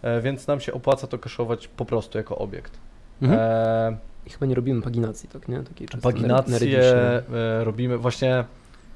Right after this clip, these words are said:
Speaker 1: e, bo nie wiem, w jakim kontekście też to jest pytanie,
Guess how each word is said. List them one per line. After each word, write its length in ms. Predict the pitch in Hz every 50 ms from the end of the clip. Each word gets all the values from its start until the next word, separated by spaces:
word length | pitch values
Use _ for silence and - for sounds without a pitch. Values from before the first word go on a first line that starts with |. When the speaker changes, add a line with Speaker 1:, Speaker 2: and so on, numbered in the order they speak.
| - - - - - - - - - - - -
Speaker 1:
e, 460 | 113 110 113 110 - 117 113 113 110 107 - - - - - - - - - - - - - - - - - - - 101
bo 140 | 120 139
nie 140 | 139 143 160
wiem, 180 | 170 160 143 131
w 40 | 131
jakim 260 | 143 143 - 131 117
kontekście 380 | 123 123 - 117 - - -
też 140 | - - -
to 100 | - -
jest 120 | 101 - -
pytanie, 360 | - - 95 - - -